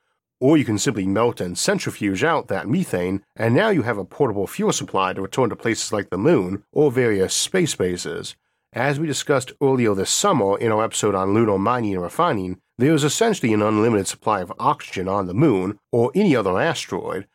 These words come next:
as is the most common molecule in most rocks and minerals, but inside the frost belt, virtually none have hydrogen in any form.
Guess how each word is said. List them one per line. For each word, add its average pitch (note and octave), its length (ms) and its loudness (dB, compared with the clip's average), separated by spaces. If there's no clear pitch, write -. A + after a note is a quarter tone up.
as G#2+ 220 -2
is G#2 120 -2
the A2+ 80 -2
most G#2+ 240 0
common G#2+ 320 -2
molecule A2 520 0
in G2 60 2
most G2+ 260 -2
rocks G#2+ 320 0
and F2 200 -6
minerals, G2 580 -2
but A#2 120 2
inside C#3 500 2
the F#2 100 -8
frost - 380 -2
belt, F2 360 -6
virtually G#2 520 0
none A2+ 280 0
have F#2 220 -6
hydrogen A#2 680 -4
in A#2+ 260 0
any D3 280 2
form. F#2 640 -4